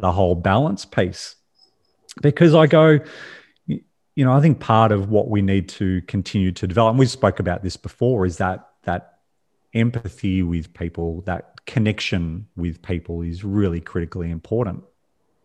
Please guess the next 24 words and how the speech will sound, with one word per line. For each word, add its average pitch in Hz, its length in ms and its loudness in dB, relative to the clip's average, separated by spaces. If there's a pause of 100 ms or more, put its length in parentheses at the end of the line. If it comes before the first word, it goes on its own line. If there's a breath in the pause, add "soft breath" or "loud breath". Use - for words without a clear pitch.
(320)
And 110 100 0
I 101 120 -2
think 104 260 -4
that - 120 -10
if - 160 -6
we 110 100 0
can 104 180 -6
provide 101 460 2
more 95 260 0
of 85 100 -4
that 104 280 0
from 92 180 -4
a 87 60 -6
selfless - 800 -4
point 123 340 -4
of 82 60 -4
view 87 380 -6 (600 loud breath)
and 104 140 2
a 95 100 0
giving 101 380 0
point 92 260 0
of 85 60 -2
view, 87 400 0
then, 87 540 -2